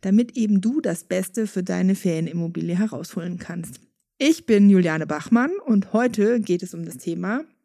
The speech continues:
brauche ich in meinem Marketingmix einen Newsletter für meine Ferienwohnung?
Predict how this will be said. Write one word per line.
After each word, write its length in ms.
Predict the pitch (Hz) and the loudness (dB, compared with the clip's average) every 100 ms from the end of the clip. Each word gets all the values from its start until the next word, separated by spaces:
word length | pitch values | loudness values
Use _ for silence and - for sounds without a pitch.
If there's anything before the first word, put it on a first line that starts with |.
| _ - - _ _ _ _ _ | _ -20 -20 _ _ _ _ _
brauche 380 | - 165 226 269 | -4 2 2 4
ich 400 | 202 220 220 - | 4 4 4 0
in 140 | 190 175 | 0 2
meinem 460 | 170 208 240 233 | 2 4 4 4
Marketingmix 840 | 185 175 185 202 202 196 190 190 - _ | 2 0 -2 -2 4 6 6 2 -16 _
einen 360 | 175 170 175 175 | -2 0 2 4
Newsletter 880 | 190 269 - 180 165 196 202 208 247 | 4 4 0 -2 -2 -2 -2 -4 -8
für 160 | - | -6
meine 340 | 170 165 180 196 | -4 -4 -4 -4
Ferienwohnung? 840 | - - 226 220 175 160 160 170 | -4 -2 2 2 0 -6 -10 -14